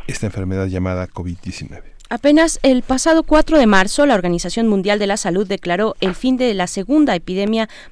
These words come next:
Speaker 2: más mortal de ébola en la República Democrática del Congo,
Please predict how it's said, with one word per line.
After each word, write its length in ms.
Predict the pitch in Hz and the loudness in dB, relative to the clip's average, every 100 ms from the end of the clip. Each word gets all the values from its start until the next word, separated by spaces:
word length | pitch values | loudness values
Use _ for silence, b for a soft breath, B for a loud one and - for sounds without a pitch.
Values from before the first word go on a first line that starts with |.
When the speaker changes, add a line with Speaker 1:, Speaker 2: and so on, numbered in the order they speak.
| - | -2
Speaker 2:
más 280 | 214 220 - | -2 -2 -2
mortal 560 | 196 185 180 - 220 - | -2 -2 -2 0 0 -2
de 240 | 196 202 - | -6 -6 0
ébola 500 | 269 311 220 165 - | 2 2 2 0 -2
en 120 | - 175 | -4 -2
la 120 | 160 | -2
República 500 | 165 - 196 196 190 | -4 -4 -6 -4 -2
Democrática 600 | 175 170 190 185 170 190 | -2 -2 -4 -6 -4 -2
del 120 | 185 | -4
Congo, 440 | - 262 226 226 | 0 2 2 0